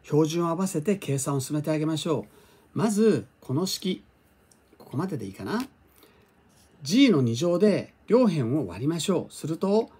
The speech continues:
かっこワイマイナス一の二乗イコールGで割ったわけだから、Gの二乗分のHプラスG、かっこ閉じ、かっこHマイナスG、X二乗となります。二乗ですから、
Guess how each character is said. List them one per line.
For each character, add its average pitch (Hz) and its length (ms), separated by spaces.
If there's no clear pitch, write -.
か 220 120
っ 214 60
こ 170 120
ワ 233 100
イ 240 80
マ 175 140
イ 165 40
ナ 180 120
ス 185 100
一 175 180
の 170 120
二 127 120
乗 151 320
イ 107 120
コ 175 220
ー - 20
ル - 160
G 139 180
で 123 100
割 110 140
っ - 20
た 135 80
わ 143 120
け - 80
だ 107 100
か 113 100
ら、 226 240
G 185 200
の 147 100
二 110 140
乗 160 220
分 165 260
の 254 200
H 226 280
プ - 60
ラ 151 100
ス - 140
G、 165 180
か 170 120
っ - 20
こ - 60
閉 180 160
じ、 - 80
か 214 100
っ 214 140
こ 247 200
H 170 280
マ 131 140
イ 165 60
ナ 185 80
ス - 160
G、 208 240
X 214 440
二 107 120
乗 202 220
と 240 140
な 208 100
り 196 80
ま 185 80
す。 - 220
二 160 140
乗 208 180
で 214 100
す 214 100
か 139 100
ら、 143 340